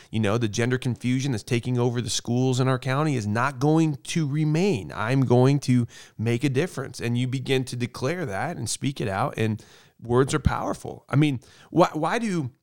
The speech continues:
in the world of business, I, I'm a business major. One of the big things that we always learn whenever we're starting businesses is you gotta have vision. You gotta have a vision statement. Gotta have a mission statement. Why is that? So, and you gotta speak it out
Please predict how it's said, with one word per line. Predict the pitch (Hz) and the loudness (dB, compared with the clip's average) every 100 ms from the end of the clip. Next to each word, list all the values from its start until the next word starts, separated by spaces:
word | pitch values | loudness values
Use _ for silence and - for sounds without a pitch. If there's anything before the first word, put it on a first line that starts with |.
| _ _ _ _ _ 127 | _ _ _ _ _ 0
in | |
the | 139 | 2
world | 135 143 | 2 -2
of | 110 | -2
business, | 135 117 110 | -2 -4 -2
I, | 117 | 0
I'm | 110 107 110 | 0 0 -2
a | |
business | 101 113 101 | 0 -2 -2
major. | 98 95 87 | -4 -6 -6
One | 95 120 | -2 0
of | 113 | 0
the | |
big | 98 98 147 143 | -4 -2 -2 -2
things | 151 131 117 | -4 -2 0
that | |
we | 110 | 0
always | 110 127 120 | 2 2 2
learn | 113 110 110 110 | 2 2 2 0
whenever | 104 104 | -2 -2
we're | 101 101 | -2 -4
starting | - 110 107 101 | -2 -2 -2 -4
businesses | 101 98 95 - 95 | -4 -4 -6 -8 -8
is | 92 | -8
you | 95 | -10
gotta | - 107 131 | -6 -4 -4
have | 135 117 | -4 -4
vision. | 156 240 160 101 | -4 -4 -6 -10
You | - | -6
gotta | 117 | -4
have | 135 | -4
a | 143 | -4
vision | 208 240 | -6 -6
statement. | 226 - - - - _ _ _ | -8 -10 -14 -20 -20 _ _ _
Gotta | 151 156 | -2 -2
have | 165 | -4
a | 165 | -6
mission | 170 208 220 | -4 -4 -6
statement. | - - 92 - - | -6 -6 -8 -10 -2
Why | 131 185 | 2 2
is | 247 | 0
that? | 151 104 - - - | -2 -4 -8 -20 -14
So, | - 170 156 | -2 0 2
and | 160 | 2
you | 156 | 2
gotta | 151 156 | 0 -2
speak | - - - 175 165 | -6 -8 -6 -2 0
it | 160 | 0
out | 190 165 | 2 0